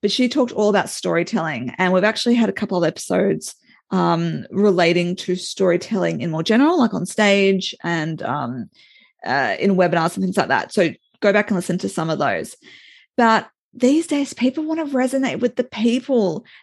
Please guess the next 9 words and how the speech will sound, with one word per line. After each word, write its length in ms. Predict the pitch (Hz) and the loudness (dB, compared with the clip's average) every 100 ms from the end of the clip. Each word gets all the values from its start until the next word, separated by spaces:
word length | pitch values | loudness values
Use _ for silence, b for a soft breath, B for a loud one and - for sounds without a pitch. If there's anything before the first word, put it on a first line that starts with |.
| - | 0
They 140 | 247 | 2
don't 200 | 247 247 | 2 0
just 160 | 294 294 | 0 2
want 140 | 277 | 2
a 40 | 247 | 4
big 340 | 262 226 233 | 2 0 -2
corporate-y 480 | 254 233 254 247 233 | 0 0 2 0 0
thing 600 | - 220 214 214 214 208 | 0 0 2 2 0 2
with 240 | 190 196 | 0 0